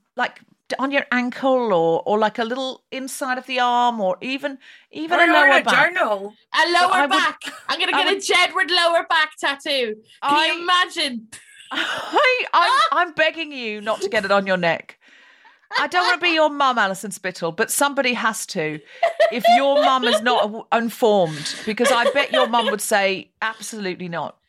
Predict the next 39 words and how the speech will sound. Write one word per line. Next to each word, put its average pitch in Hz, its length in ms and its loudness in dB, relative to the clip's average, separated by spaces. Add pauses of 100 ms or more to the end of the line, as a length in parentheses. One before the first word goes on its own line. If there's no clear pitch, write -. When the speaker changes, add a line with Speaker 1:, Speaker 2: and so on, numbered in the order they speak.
Speaker 1:
Absolutely 202 540 0
Speaker 3:
Yeah, - 40 -4
Speaker 1:
not." - 160 -4
Speaker 3:
she'd 320 220 -2
be 339 80 0
very 302 260 0
against 185 380 -6
it. 175 180 -6
She'd 233 140 -8
be 240 100 0
very 220 240 -2
against 185 400 -8
it. 165 220 -4
Speaker 1:
I'm 254 120 -4
gonna 320 180 0
Speaker 3:
But 247 100 -8
Speaker 1:
ring 269 140 0
your 240 180 2
mum 202 420 0 (180)
and 185 200 0
tell 226 240 2
her 190 440 2 (360)
Speaker 3:
<laughs> - 360 -20
Speaker 1:
Alison's 311 460 -4
going 240 260 0
to 214 100 -8
get 196 340 0
a 190 100 0
Jedward 269 680 -2
tweet - 640 -4
tattoo. - 500 -4
That 339 180 0
is - 100 -8
the 311 140 -8
worst 320 420 0
idea 262 340 2
I 240 260 2
or 247 180 0
anyone 214 560 -2